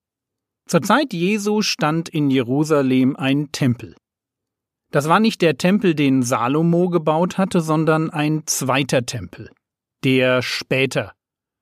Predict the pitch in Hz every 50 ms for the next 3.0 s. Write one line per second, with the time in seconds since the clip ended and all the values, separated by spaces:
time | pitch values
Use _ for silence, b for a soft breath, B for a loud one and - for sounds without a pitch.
0 | _ _ _ _ _ - 139 135 139 151 - - - 143 135 131 131 127 127 127
1 | 123 117 123 117 117 123 117 117 131 160 196 196 185 180 - - 160 143 139 123
2 | - - - 151 143 139 135 151 - 151 139 127 135 180 180 - - - 208 180